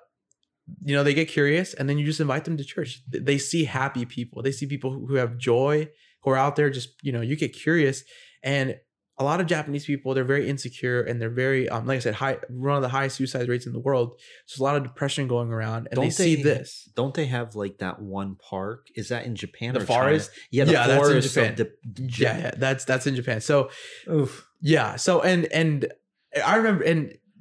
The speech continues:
Speaker 1: tie into that, I remember one day I was, I was with my friend, and we were in the train station, and we were trying to go somewhere. So I think we were kind of in a rush, and all of a sudden there's an alert on the, on the, you know,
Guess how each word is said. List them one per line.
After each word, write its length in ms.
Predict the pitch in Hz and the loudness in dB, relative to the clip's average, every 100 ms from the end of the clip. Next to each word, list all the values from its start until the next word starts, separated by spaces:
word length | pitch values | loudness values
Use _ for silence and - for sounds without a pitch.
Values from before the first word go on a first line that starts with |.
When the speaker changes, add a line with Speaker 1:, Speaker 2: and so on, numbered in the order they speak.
| - | -18
Speaker 1:
tie 200 | - 175 | -2 2
into 220 | 185 175 147 | 2 4 4
that, 120 | 139 | 4
I 40 | |
remember 260 | 180 170 143 | 4 4 4
one 160 | 143 | 2
day 100 | 139 | 2
I 60 | 139 | 2
was, 180 | 131 - | 0 -2
I 80 | 123 | 0
was 160 | 127 123 | 0 0
with 100 | 123 | -2
my 100 | 127 | -4
friend, 460 | - 113 113 107 113 _ _ _ _ - | -2 -2 -2 -4 -6 _ _ _ _ -4
and 220 | 117 117 | -2 0
we 120 | 131 | 2
were 220 | 135 123 117 | 4 4 4
in 180 | 123 | 0
the 60 | 117 | -4
train 240 | - 139 | -2 -2
station, 540 | 127 110 110 113 110 117 _ _ _ - | 0 -2 -2 -4 -6 -6 _ _ _ -10
and 120 | 127 | -4
we 40 | 127 | -4
were 60 | |
trying 180 | 127 147 | -2 0
to 60 | 135 | 0
go 100 | 147 | 0
somewhere. 300 | - 120 123 | -2 -6 -4
So 120 | - | -4
I 60 | |
think 180 | - 185 | -2 2
we 60 | 143 | 2
were 80 | 117 | 2
kind 160 | 139 | 0
of 80 | 120 | -2
in 60 | 113 | 0
a 60 | |
rush, 280 | 113 117 - | 0 0 0
and 60 | 131 | -2
all 60 | |
of 60 | 135 | 0
a 20 | |
sudden 200 | 135 127 | 0 0
there's 140 | 120 117 | 0 -2
an 80 | |
alert 380 | 117 120 160 - - | -2 2 4 2 -2
on 200 | 120 113 | -6 -4
the, 260 | 113 - - _ _ _ | -6 -6 -12 _ _ _
on 140 | 123 123 | -8 -2
the, 300 | 110 113 - _ | -2 -2 -8 _
you 140 | - 123 | -8 -4
know, 300 | 110 110 | -2 -4